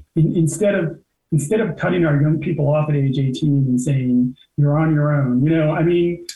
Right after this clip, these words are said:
I mean, that, that story you told at the beginning, uh, about your friend making that hundred fifty thousand dollar loan decision in, in a matter of seconds, um, that was a very powerful story, because that happened, that happens all over this country every day, is that people,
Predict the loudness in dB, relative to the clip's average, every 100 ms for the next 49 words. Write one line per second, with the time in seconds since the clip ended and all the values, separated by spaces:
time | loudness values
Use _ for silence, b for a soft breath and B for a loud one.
0 | -2 0 0 -4 -4 -4 -2 -4 -2 -2
1 | 0 0 0 0 2 2 2 2 2 2
2 | 2 0 -2 -4 -4 -4 -6 -10 B -6
3 | 0 0 2 0 0 0 2 2 2 0
4 | -6 _ -2 0 2 2 2 2 2 2
5 | 0 -2 0 0 0 2 2 2 2 2
6 | 2 0 0 0 0 0 0 0 0 0
7 | 0 0 -2 -2 -4 -2 -4 -6 -12 b
8 | b b _ -2 0 2 2 0 0 -6
9 | _ -2 0 0 -2 -2 -2 -2 -2 -4
10 | -4 -2 -2 0 0 0 -2 -2 -2 0
11 | 0 -2 -2 -2 0 0 0 0 0 0
12 | 0 -2 0 0 0 0 2 2 2 0
13 | -2 -6 -10 -6 -6 -2 -2 0 0 -2